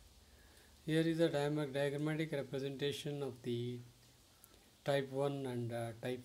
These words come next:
four. So type one, the stone compressing the common hepatic duct. Here type four is, you can see the fistula formation between the gallbladder and, uh,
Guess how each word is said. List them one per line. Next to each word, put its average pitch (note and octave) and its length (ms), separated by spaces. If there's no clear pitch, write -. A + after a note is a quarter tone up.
four. D3 380
So - 140
type C3+ 340
one, D3+ 260
the B2+ 380
stone C#3+ 500
compressing C#3+ 640
the B2 320
common C3+ 340
hepatic A#2+ 560
duct. A#2+ 400
Here C#3+ 300
type C#3 300
four C#3+ 220
is, B2+ 340
you C3 80
can C3 200
see C3+ 240
the B2+ 300
fistula C#3 380
formation B2+ 680
between A#2 420
the A#2 340
gallbladder B2+ 600
and, A#2+ 260
uh, A#2+ 120